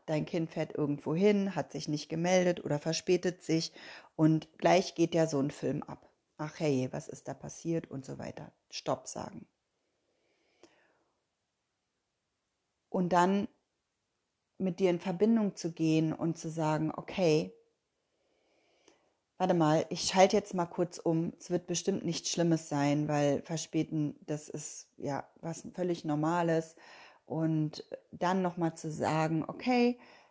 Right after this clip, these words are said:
ähm, das kann auch gar nicht sein, weil, ne, ich will ja die Hochzeit meines Sohnes noch miterleben.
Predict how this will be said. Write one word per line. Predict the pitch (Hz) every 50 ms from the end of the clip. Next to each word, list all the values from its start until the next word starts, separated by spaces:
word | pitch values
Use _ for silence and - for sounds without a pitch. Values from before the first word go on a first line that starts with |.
| _ _ _ _
ähm, | 185 190 185 185 180 180 180 170 - _ _ - _
das | - 175 -
kann | - - 247 247
auch | 240 - -
gar | 147 139
nicht | 139 131 131 -
sein, | - 151 113 127 147 165 185 - -
weil, | - 170 165 156 156 156 156 156 - - - _ _ _ _
ne, | - 165 165 185 214 240 - _ _ _ _ - _ _ _ _ _ _ _ _ _ _ _
ich | 240 254 240 - - -
will | 190 180
ja | 170 165 165 165 -
die | - 156 175 175
Hochzeit | 180 180 - - 202 196 202
meines | 190 190 196 214 208 - - _ -
Sohnes | 175 170 170 165 170 170 165 -
noch | 170 170 160
miterleben. | 175 165 165 - - 160 160 156 165 160 156 165 160 160 156